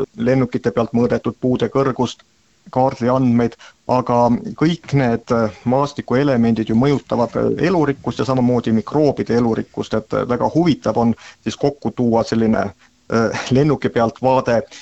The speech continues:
ja siis päris mikroorganismid, mida me vaatame mõnest grammist, grammist mullast, aga, aga seal grammis mullas on, on vaata et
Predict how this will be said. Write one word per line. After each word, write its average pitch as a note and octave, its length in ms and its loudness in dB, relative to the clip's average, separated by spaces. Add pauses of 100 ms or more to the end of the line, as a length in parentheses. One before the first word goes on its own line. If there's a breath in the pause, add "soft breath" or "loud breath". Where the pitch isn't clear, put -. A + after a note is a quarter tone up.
(160 loud breath)
ja A#2 160 2
siis A2 200 -4 (140)
päris B2+ 340 0
mikroorganismid, A#2+ 1000 0 (420)
mida A#2 220 0
me A2+ 140 0
vaatame A#2 380 0
mõnest B2+ 380 0
grammist, B2 560 -2 (100)
grammist B2 460 -2
mullast, C3 480 0
aga, A2 220 0 (100)
aga G#2+ 160 -4
seal G#2+ 160 -4
grammis A#2 600 0
mullas A2+ 360 0
on, A2 200 0
on A2 180 -4
vaata A2+ 320 -2
et - 180 -20